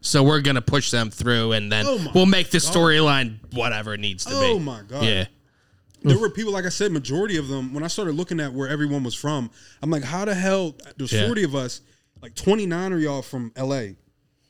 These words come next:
Speaker 2: So I'm like,
Speaker 1: <laughs>
Speaker 2: and they promoted how they, like, casted in, like, eleven or a hundred and eleven countries that people had submissions, and we got people from all over the world, like, and here you got, like, and they're all fitness models, same agencies. They're like,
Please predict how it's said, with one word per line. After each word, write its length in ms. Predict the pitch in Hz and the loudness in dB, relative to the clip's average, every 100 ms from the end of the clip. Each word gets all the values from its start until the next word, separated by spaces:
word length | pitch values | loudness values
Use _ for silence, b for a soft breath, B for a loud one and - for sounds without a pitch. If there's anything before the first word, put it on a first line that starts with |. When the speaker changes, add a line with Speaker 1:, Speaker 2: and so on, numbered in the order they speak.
| 208 | -6
Speaker 2:
So 120 | 185 | 0
I'm 100 | 208 | 0
like, 220 | 180 147 - - | 0 -4 -10 -20
Speaker 1:
<laughs> 160 | _ | _
Speaker 2:
and 380 | 196 202 - 185 | 2 2 2 -2
they 80 | 220 | 0
promoted 440 | - 185 208 208 | -2 -2 0 0
how 140 | 180 180 | 0 -2
they, 140 | 170 | -2
like, 360 | 156 127 107 - | -2 -4 -10 -16
casted 540 | - 127 127 123 117 | -6 -4 -4 -8 -10
in, 120 | 113 | -12
like, 200 | 110 101 | -14 -16
eleven 520 | 104 110 131 123 123 123 | -16 -6 -4 -2 -2 -2
or 160 | 117 107 | -4 -2
a 40 | |
hundred 300 | 123 139 131 | 0 0 0
and 140 | 117 113 | -2 -2
eleven 500 | 123 131 127 117 104 | -2 -2 -4 -8 -12
countries 680 | - 131 123 117 107 101 - b b b b b | -6 -4 -2 -4 -8 -10 -12 b b b b b
that 160 | 131 - | -4 2
people 180 | 151 139 | 4 4
had 100 | 131 | 0
submissions, 640 | 131 120 135 - 127 120 | -6 -2 0 2 2 2
and 80 | 110 | -2
we 80 | 139 | -2
got 140 | - | -2
people 200 | 143 147 | -2 -4
from 200 | 135 135 | -6 -4
all 240 | 151 160 170 | -2 0 0
over 140 | 165 | -2
the 80 | 160 | -4
world, 420 | 175 196 190 170 | -2 2 2 2
like, 200 | 147 131 B B B B B | 0 -2 B B B B B
and 80 | 165 | 0
here 160 | 165 214 | 2 0
you 120 | 202 | 0
got, 240 | 196 156 | -4 -4
like, 260 | 151 131 110 - | -6 -6 -8 -10
and 80 | 156 | -6
they're 100 | 208 | -4
all 120 | 226 | -4
fitness 300 | 214 269 220 | -6 -6 -6
models, 280 | 165 135 104 | -6 -8 -8
same 220 | - 165 | -4 -4
agencies. 480 | 160 156 151 - 156 | -2 -2 0 0 -2
They're 100 | 151 | 0
like, 180 | 175 113 | -2 -4